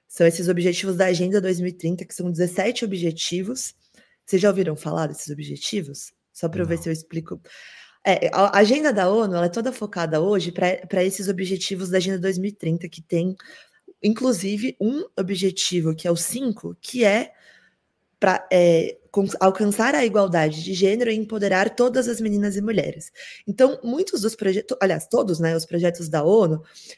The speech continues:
Speaker 1: eles passam, é, com o objetivo final de alcançar isso. Então, tem, por exemplo, erradicar a fome, é, desenvolvimento sustentável, é, criar parcerias pra alcançar o desenvolvimento sustentável,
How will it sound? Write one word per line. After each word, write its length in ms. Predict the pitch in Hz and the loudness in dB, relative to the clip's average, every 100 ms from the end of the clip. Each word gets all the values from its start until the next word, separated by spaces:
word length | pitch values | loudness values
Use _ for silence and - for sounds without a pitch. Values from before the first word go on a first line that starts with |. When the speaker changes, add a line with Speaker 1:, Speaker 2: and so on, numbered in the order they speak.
| _ | _
Speaker 1:
eles 360 | - 180 208 - | -2 0 0 -2
passam, 680 | - 214 233 277 - 294 330 _ _ _ _ - | -2 0 2 0 0 -2 -4 _ _ _ _ -4
é, 180 | 180 175 175 - | 2 2 0 -10
com 100 | 233 | -4
o 40 | |
objetivo 480 | 262 226 220 220 202 | -2 4 4 2 -4
final 320 | 202 196 196 | -4 -2 0
de 120 | 214 214 | 2 2
alcançar 540 | 214 240 233 - 240 | 2 -4 -2 0 2
isso. 220 | 175 160 | 2 0
Então, 180 | 170 196 | -2 -2
tem, 180 | 202 208 | 0 -2
por 140 | 208 | -2
exemplo, 500 | 208 175 151 151 156 | -2 0 -2 -2 -2
erradicar 440 | 185 190 185 - 247 | 0 -2 -4 -4 -4
a 60 | |
fome, 680 | - - 208 185 160 156 151 - - _ _ | -4 0 2 4 2 -2 -6 -10 -20 _ _
é, 580 | - 165 160 160 160 160 _ _ - | -2 2 2 0 -2 -6 _ _ -6
desenvolvimento 560 | 170 196 220 220 233 - | 2 4 6 4 2 -2
sustentável, 1120 | 247 254 247 208 175 190 151 147 151 143 143 _ - _ _ _ _ _ _ _ _ | -6 -4 -4 0 2 2 0 0 -2 -2 -4 _ -20 _ _ _ _ _ _ _ _
é, 60 | 190 | -6
criar 300 | - 190 233 | 2 2 4
parcerias 480 | 240 233 220 269 302 | 0 2 4 4 2
pra 140 | 226 | -2
alcançar 320 | 226 208 202 | -4 -2 -2
o 40 | 190 | -2
desenvolvimento 520 | 175 196 185 180 175 | -2 -2 -2 -4 -6
sustentável, 1000 | 185 208 208 156 165 160 143 139 139 139 | -6 -4 -4 -2 0 0 -2 -4 -4 -6